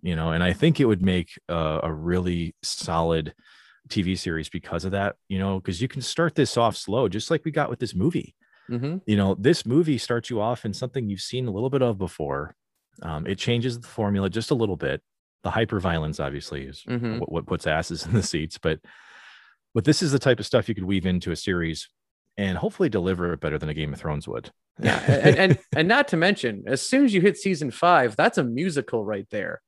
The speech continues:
Speaker 2: And this is what we've been wanting from the start of it. We could get an actual Dredd musical for a whole episode,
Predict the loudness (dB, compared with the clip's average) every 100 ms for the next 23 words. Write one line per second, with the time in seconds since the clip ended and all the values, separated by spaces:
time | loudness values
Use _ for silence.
0 | _ -4 0 6 6 8 4 4 4 4
1 | 0 -8 -12 _ -4 -4 2 4 4 2
2 | -4 -8 _ _ _ 0 4 8 8 8
3 | 4 2 2 0 4 0 0 -6 -8 -4
4 | -2 -4 _ _ _ _ 4 6 6 6
5 | 8 6 2 -2 -2 -2 -4